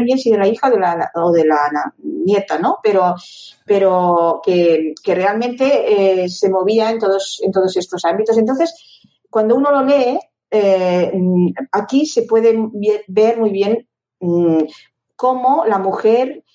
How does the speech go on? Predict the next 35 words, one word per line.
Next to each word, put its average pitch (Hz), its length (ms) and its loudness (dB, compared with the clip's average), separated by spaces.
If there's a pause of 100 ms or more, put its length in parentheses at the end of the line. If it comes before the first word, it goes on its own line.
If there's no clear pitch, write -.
(200)
eh, 175 840 2
em, 156 560 -2
se, 170 680 0
se 180 240 -4
dedicaba 202 680 0 (520)
y 220 80 0
por 202 260 -2
qué 294 300 -2 (240)
se - 160 -6
dedicaba 190 680 2
a, 165 440 -2 (160)
a - 120 -2
su, 156 420 0
a - 20 -2
su 151 380 -2
belleza, 156 840 0
mm, 151 300 -6
a - 60 -12
su 160 100 -4
belleza 151 840 -2
externa. 139 540 -6 (460)
Después, 202 760 -2
supongo 220 400 0
que 226 120 0
po-, 220 200 -2
eh, 190 260 0
en 170 60 0
algún 180 200 -2
momento, 214 280 -2
pues, 214 140 -8
pondrás 190 420 -2
un, 202 240 -6
un, 185 560 0
una 196 200 -2
grabación, 180 760 -2